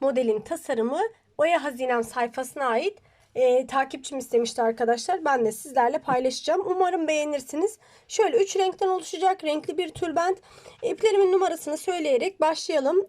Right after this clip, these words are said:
Altın Başak yüz kırk iki. Şöyle, e, yabalı marka arkadaşlar, sarı olarak geçiyor. Hardal sarısına yakın bir ton. Diğerinde şöyle şu renkte.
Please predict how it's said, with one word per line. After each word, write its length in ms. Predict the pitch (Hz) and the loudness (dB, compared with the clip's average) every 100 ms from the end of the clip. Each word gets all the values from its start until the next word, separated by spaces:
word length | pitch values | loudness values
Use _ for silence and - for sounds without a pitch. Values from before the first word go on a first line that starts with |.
| - | 4
Altın 380 | 302 320 349 311 | 4 4 0 -2
Başak 420 | 294 339 381 320 | -2 0 -2 -2
yüz 180 | 302 - | -8 -6
kırk 280 | 302 233 | -6 -6
iki. 340 | - - 233 320 _ - - - _ _ _ _ - _ _ _ _ _ _ _ _ _ _ | -12 0 2 0 _ -20 -20 -20 _ _ _ _ -20 _ _ _ _ _ _ _ _ _ _
Şöyle, 320 | - 403 359 | -2 0 2
e, 200 | 349 302 | 0 0
yabalı 520 | 294 302 302 359 339 294 | 2 2 0 2 2 4
marka 360 | 277 277 262 | 2 2 2
arkadaşlar, 560 | 262 254 254 262 - 262 | 0 0 -2 -2 0 -2
sarı 360 | 254 - 285 | -2 -4 0
olarak 380 | 277 220 214 226 | 2 2 0 -2
geçiyor. 380 | 220 - 254 285 | -4 -4 -2 -2
Hardal 540 | 254 262 269 262 277 | -2 -2 0 0 0
sarısına 360 | 277 262 262 254 | -2 -8 -6 0
yakın 440 | 233 226 294 269 | 2 0 -2 -6
bir 80 | 208 | -6
ton. 260 | - 233 330 - _ _ _ - - - _ 330 | -2 -2 -2 -10 _ _ _ -20 -20 -20 _ -6
Diğerinde 680 | 339 277 254 233 220 277 359 _ _ _ _ _ _ _ | -4 -2 -2 0 0 -2 -6 _ _ _ _ _ _ _
şöyle 300 | - - 220 | -10 -2 -2
şu 200 | 220 - | -2 -4
renkte. 520 | 247 220 214 214 247 | -2 -2 -4 -8 -8